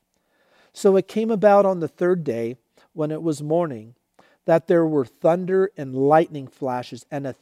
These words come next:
thick cloud upon the mountain and a very loud trumpet sound. So all the people who were in the camp trembled. And Moses brought the, brought the people out of the camp to meet God.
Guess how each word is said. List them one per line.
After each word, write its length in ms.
thick 200
cloud 360
upon 340
the 80
mountain 380
and 140
a 60
very 540
loud 480
trumpet 460
sound. 440
So 180
all 300
the 120
people 380
who 100
were 160
in 280
the 100
camp 500
trembled. 640
And 280
Moses 480
brought 500
the, 100
brought 380
the 100
people 540
out 180
of 140
the 100
camp 360
to 120
meet 300
God. 340